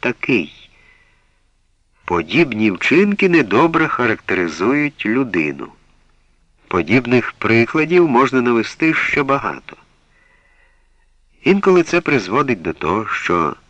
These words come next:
двозначність безоглядно вживаного прикметника породжує непорозуміння. Візьмімо фразу. На подібні видання є великий попит.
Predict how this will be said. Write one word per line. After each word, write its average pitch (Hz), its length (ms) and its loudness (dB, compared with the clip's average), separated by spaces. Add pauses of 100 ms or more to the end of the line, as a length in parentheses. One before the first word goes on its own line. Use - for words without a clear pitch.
(240)
двозначність 104 1120 -2
безоглядно 101 800 -2
вживаного 95 560 0
прикметника 160 920 -4 (140)
породжує 160 500 0
непорозуміння. 123 840 -6 (1040)
Візьмімо 117 560 -2
фразу. - 400 -4 (1300)
На 87 160 0
подібні 113 680 2
видання 117 640 0
є 101 240 0
великий 143 420 -2
попит. - 500 -4